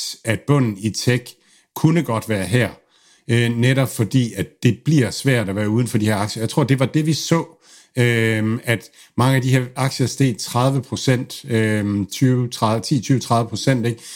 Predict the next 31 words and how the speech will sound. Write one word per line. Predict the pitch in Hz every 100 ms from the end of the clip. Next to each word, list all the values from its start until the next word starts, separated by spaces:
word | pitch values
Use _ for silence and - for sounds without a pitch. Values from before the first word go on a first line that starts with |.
| - -
Og | -
det | 120
er |
simpelthen | 117 135 131
det | 131
her | 135
med, | 127
at | 127 107
nu | 120 120
ved | 131 135
markedet | 110 113 120 107
godt, | 113 113 -
at, | 101 95 - -
at | 104 98
vi |
skal | 101 113
have | 82 123
de | 120
her | 104 117 78 -
virksomheder | 110 120 113 101 113
på | 92 95
bogen, | 123 113 76 - _ - _
øh, | 110 110
for | 98 123
ligesom, | 113 113 113 98
at, | 104 - _
at | 107 101
toget | 135 110 104
ikke | 101
bare | 110 104
kører. | - 107 107 107